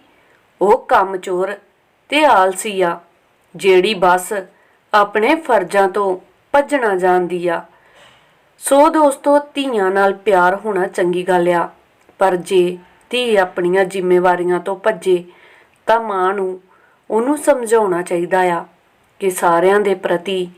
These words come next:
ਉਹਦਾ ਕੁਝ ਫਰਜ਼ ਬਣਦਾ ਆ। ਜੇ ਬਹੂ ਆਪਣੇ ਸਹੁਰਿਆਂ ਦੇ ਸਾਰੇ ਫਰਜ਼ ਨਿਭਾ ਸਕਦੀ ਆ, ਤਾਂ ਧੀ ਨੂੰ ਵੀ ਆਪਣੇ ਸਹੁਰਿਆਂ ਦੇ ਸਾਰੇ ਫਰਜ਼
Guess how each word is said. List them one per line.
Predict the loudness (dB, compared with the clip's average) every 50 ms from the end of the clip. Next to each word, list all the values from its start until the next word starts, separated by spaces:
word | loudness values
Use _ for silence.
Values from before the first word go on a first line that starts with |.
| _ _ _ _ _ _ -20 -20 -20 -20 -20 -16 -2 2
ਉਹਦਾ | 4 4 4 4 2 2 2 0 -2 -6 _ _ _ -10
ਕੁਝ | -10 -8 -8 -8
ਫਰਜ਼ | -8 -4 -4 -4 -4 -2 -6 -4
ਬਣਦਾ | 0 0 0 0 0 0 0
ਆ। | 0 0 0 -2 -4 -6 -12 _ _ _ _ _ _ _ _ _ _ _ -16
ਜੇ | -10 -2 2 2 2 2
ਬਹੂ | 2 2 0 0 0 -2 -6 -6 -8 -14 _ _ _ _ _ -2 -2
ਆਪਣੇ | -2 -2 0 -2 -2 -2 -2
ਸਹੁਰਿਆਂ | 0 2 2 4 4 4 4 4 2
ਦੇ | 4 6 4 4 4 2 -4 -16 _ _ _ _ -14
ਸਾਰੇ | -12 -6 0 2 2 2 4 2 2
ਫਰਜ਼ | 4 2 0 0 0 -6
ਨਿਭਾ | -6 -6 -2 0 2 2 2
ਸਕਦੀ | 2 0 -2 -4 -4 -4 -6 -6 -4 -2 -2
ਆ, | -2 -2 -6 -8 -14 -20 -20 _ -20 -20 -20 _ _ _ -2
ਤਾਂ | 0 0 0 0 -2
ਧੀ | -2 0 2 2 0
ਨੂੰ | 0 -2 -2 -2
ਵੀ | 0 0
ਆਪਣੇ | 0 0 -2 -2 -2 -2 -2
ਸਹੁਰਿਆਂ | 0 0 -2 0 0 0 0 0 0
ਦੇ | 2 0 0 -2 -2 -8 _ _ _ _ _ _ _ _
ਸਾਰੇ | -16 -4 2 4 4 4 4 2 -2
ਫਰਜ਼ | -4 -2 -2 -4 -4 -2 -2